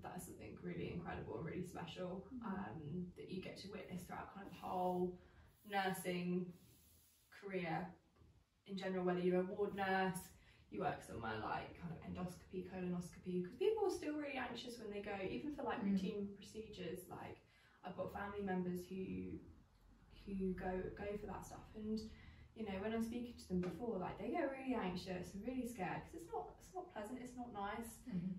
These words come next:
Speaker 1: Even if you've done it, like, a thousand times, you don't know what you're expecting, could it go wrong? You know, and it's really nice just to kind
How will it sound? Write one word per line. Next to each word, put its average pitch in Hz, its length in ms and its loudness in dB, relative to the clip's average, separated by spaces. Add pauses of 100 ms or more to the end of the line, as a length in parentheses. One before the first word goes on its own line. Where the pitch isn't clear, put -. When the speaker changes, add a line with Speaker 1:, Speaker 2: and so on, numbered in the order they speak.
(140)
Speaker 1:
Even 254 200 6
if 240 140 8
you've 240 80 -4
done 240 100 4
it, - 60 0
like, - 140 -4
a 214 140 -4
thousand 226 400 0
times, 202 380 -4
you - 60 -8
don't 180 160 -4
know 180 80 -6
what - 100 -4
you're - 140 -4
expecting, - 640 -2
could - 120 -6
it - 100 -8
go 190 80 -4 (180)
wrong? 294 400 6 (460)
You 226 120 2
know, 220 60 6
and 185 140 6
it's - 140 0
really 247 180 -2
nice 214 200 4
just - 160 4
to - 60 -4
kind 208 160 -2